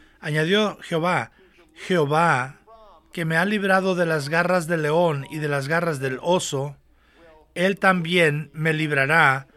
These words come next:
de la mano de este filisteo." Y dijo Saúl a David, "Ve, y Jehová esté contigo." Y eso lo hizo. Su argumento es básicamente este.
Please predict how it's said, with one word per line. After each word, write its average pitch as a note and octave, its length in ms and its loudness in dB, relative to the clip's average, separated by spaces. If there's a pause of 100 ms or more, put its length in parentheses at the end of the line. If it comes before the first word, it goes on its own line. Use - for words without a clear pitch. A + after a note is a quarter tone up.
(300)
de D#3 120 -6
la C#3+ 100 2
mano E3+ 260 2
de F3 80 -2
este D#3+ 180 -6
filisteo." C3+ 680 -6 (640)
Y D3+ 420 -8 (100)
dijo D3+ 320 -6
Saúl C#3+ 320 -6
a C#3 40 -8
David, A#2 340 -10 (720)
"Ve, C#3 420 -4 (800)
y C#3 160 -18
Jehová A#2+ 380 -6
esté A2+ 220 -12
contigo." A2+ 520 -14 (1080)
Y D3 160 -10
eso C#3 340 -12
lo C3+ 220 -10
hizo. C#3 240 -14 (420)
Su - 340 -6
argumento F3+ 640 -4
es D#3+ 60 -4
básicamente D3 640 -6
este. A#2+ 320 -14